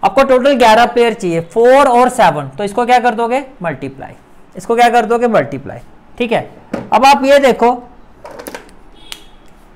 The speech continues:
अब किस तरह से आप एक्सप्लेनेशन करोगे? प्रेजेंटेशन क्या होगी आपकी? Number of ways, number of ways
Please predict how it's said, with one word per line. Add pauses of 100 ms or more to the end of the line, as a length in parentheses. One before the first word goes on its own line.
(760)
अब
किस
तरह
से
आप
एक्सप्लेनेशन
करोगे? (280)
प्रेजेंटेशन
क्या
होगी
आपकी?
Number
of
ways, (1400)
number
of
ways